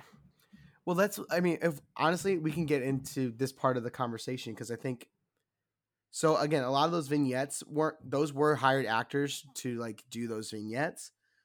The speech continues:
but Nora Ephron had taken, you know, she did actually interview couples on the studio lot to, like, get the, get that, those stories. Those are almost, she said, almost word for word retellings of the stories that she heard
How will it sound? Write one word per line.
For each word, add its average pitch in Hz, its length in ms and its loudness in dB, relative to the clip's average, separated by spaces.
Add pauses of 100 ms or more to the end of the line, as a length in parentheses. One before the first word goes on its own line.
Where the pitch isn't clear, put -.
(220)
but 139 320 2 (340)
Nora 139 360 2
Ephron 127 600 0 (460)
had 127 180 -6
taken, 131 600 -2
you 113 220 -10
know, 131 100 -2
she - 160 -6
did 143 340 -2
actually 139 320 -4
interview 120 680 -4 (120)
couples 110 720 -6 (680)
on 127 300 -2
the 117 80 -6
studio 127 480 -2
lot 101 360 -8 (220)
to, - 100 -6
like, 117 140 -6 (440)
get 139 240 -2
the, 120 160 -4 (240)
get 135 320 -4
that, 107 260 -4 (400)
those 120 380 -6
stories. 120 580 -2
Those 131 180 -4
are 117 280 -4 (800)
almost, 139 400 2
she 139 80 -8
said, 123 260 0
almost 131 460 0
word 127 200 0
for 117 160 -2
word 110 420 -4
retellings 113 600 -6
of 107 220 -10
the 107 80 -12
stories 107 380 -6
that 110 140 -8
she 113 120 -8
heard 110 280 -6